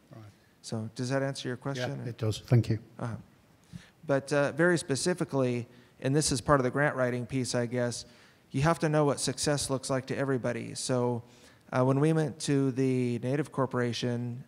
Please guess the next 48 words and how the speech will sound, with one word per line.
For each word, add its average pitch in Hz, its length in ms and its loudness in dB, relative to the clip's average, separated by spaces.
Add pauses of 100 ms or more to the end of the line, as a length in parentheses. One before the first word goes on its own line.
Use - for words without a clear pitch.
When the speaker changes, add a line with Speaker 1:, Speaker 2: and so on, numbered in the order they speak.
Speaker 2:
uh, 120 160 -2
the 123 100 -2
eac 139 300 0
Corporation, 123 720 0
the 120 80 -4
landowner, 127 540 0
and 120 100 -6
said, 123 380 -2 (300)
"Hey, 147 160 4
we 139 120 6
wanna 135 180 2
develop 127 320 0
this 113 140 -4
project," 123 640 0 (320)
they 147 140 6
saw 131 240 4
a - 20 4
value 117 320 -2
stream, 117 380 -4
but 120 180 -4 (300)
we 143 120 2
went 143 140 0
to 139 80 -4
the 123 80 -2
federal 127 300 0
government 131 380 -2
and 113 80 -12
said, 120 220 -4
"Here's, 127 540 -2 (480)
here's 147 360 2
the 120 100 -2
value 127 280 2
proposition." 113 840 -6 (380)
And, 117 240 0
uh, 117 200 -2 (120)
ultimately, 123 480 0
we 113 80 -6
got 123 200 -2
twelve 147 280 0
million 135 300 -2
dollars 127 420 0
from 123 160 -8
the 120 60 -8
federal 131 300 -2
government 120 400 -4
through 120 260 -6
the, 117 320 -6
um, 117 380 -8